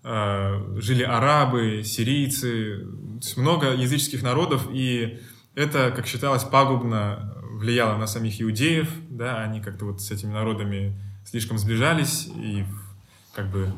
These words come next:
отдалялись от, э, традиций, от, э, закона, да, своих отцов, э, таким образом. Но Христос приходит и проповедует туда, и более того, именно в этой стране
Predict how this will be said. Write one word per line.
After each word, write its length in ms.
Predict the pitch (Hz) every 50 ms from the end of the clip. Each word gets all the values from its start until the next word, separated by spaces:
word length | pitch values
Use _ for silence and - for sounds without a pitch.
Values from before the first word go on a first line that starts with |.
| 98 -
отдалялись 720 | 123 117 110 123 123 127 135 131 120 110 110 - - - 123
от, 340 | 123 113 110 - - - - - - - - - - - _ - - -
э, 480 | 120 110 107 104 101 98 98 101 101 - 98 98 98 -
традиций, 800 | 120 123 120 120 135 147 139 - - 127 113 110 110 110 - -
от, 280 | 113 107 101 98 - - - -
э, 300 | 117 107 101 101 101 104
закона, 560 | 104 101 120 113 104 120 135 139 131 123 113 113
да, 160 | 120 123 123
своих 320 | - - 117 117 113 110
отцов, 500 | 110 107 - - 147 160 160 160 - - - - - - - - - - - - - - _ _ _ -
э, 200 | - 123 123 117 110
таким 240 | 123 123 131 127 123
образом. 340 | 123 117 120 117 117 113 117
Но 120 | 143 165
Христос 340 | 165 156 147 - 170 165 165
приходит 480 | 160 135 127 135 147 147 147 131 -
и 20 | -
проповедует 500 | - 127 127 123 127 127 127 117 110 -
туда, 220 | 120 117 135 147
и 80 | 143 127
более 220 | 135 139 127 113
того, 240 | - 117 131 143 135
именно 240 | - 120 117 110 113
в 40 | 120
этой 140 | 117 117
стране 460 | 98 - 117 113 113 117 127 135 135